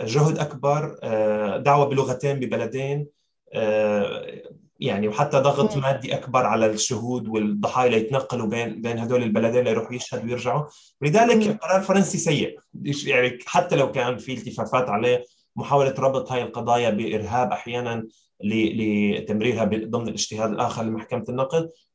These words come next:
Speaker 1: القرار سيء، يقيد السوريين، آم، غير إيجابي، ليس بمصلحة أحد، وبصراحة حقيقة يخصص فرنسا لتصبح دولة أرض للإفلات من العقاب. ولا أعتقد أنه هاي كان نية المشرع الفرنسي أساسًا لما بدأ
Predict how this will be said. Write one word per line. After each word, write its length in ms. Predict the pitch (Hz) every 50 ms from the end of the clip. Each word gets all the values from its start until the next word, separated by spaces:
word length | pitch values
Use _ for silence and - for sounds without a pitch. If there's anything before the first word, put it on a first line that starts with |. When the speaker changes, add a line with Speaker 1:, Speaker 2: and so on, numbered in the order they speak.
| -
Speaker 1:
القرار 260 | - - 170 175 175
سيء، 420 | 165 165 - 123 104 85 - - -
يقيد 360 | - - - 143 147 143 131
السوريين، 800 | 139 - - - 127 123 127 131 143 160 170 170 175 175 165 - - _ _ _ _ _ -
آم، 600 | 113 110 107 104 104 104 101 - - - - - - _ - - - -
غير 220 | 123 139 156 156
إيجابي، 440 | - 147 139 127 143 147 147 143 151
ليس 280 | 147 143 143 143 - 139
بمصلحة 600 | 123 131 127 139 135 - - 127 - - 123 - -
أحد، 420 | 120 127 - 135 139 143 143 139 - _
وبصراحة 420 | - 123 - - 143 156 156 - - - -
حقيقة 360 | - 180 180 - 143 - 143
يخصص 540 | 127 120 113 127 139 139 - - 127 - -
فرنسا 340 | 117 117 123 120 117 - 117
لتصبح 460 | 113 110 - - - - 104 98 98
دولة 420 | 98 110 113 113 113 117 120 123 - _ _ _ _ _ _ -
أرض 200 | 135 - 104 107
للإفلات 440 | 123 - - - - 120 113 110 110
من 80 | 104
العقاب. 540 | 92 87 82 - - - 110 117 135 - -
ولا 200 | - - 180 185
أعتقد 400 | 190 - - 160 - 147 139 120
أنه 420 | 127 127 131 131 131 135 135 135 - _ _ _ _ -
هاي 120 | 131 131
كان 200 | 131 - 127 123
نية 200 | 127 131 131 127 -
المشرع 400 | 110 107 104 - - 123 123 107
الفرنسي 460 | - - - 113 123 123 - - 110 101
أساسًا 420 | - - 123 120 110 - 107 110
لما 260 | 110 110 107 104 107
بدأ 380 | 104 117 110 110 117 110 -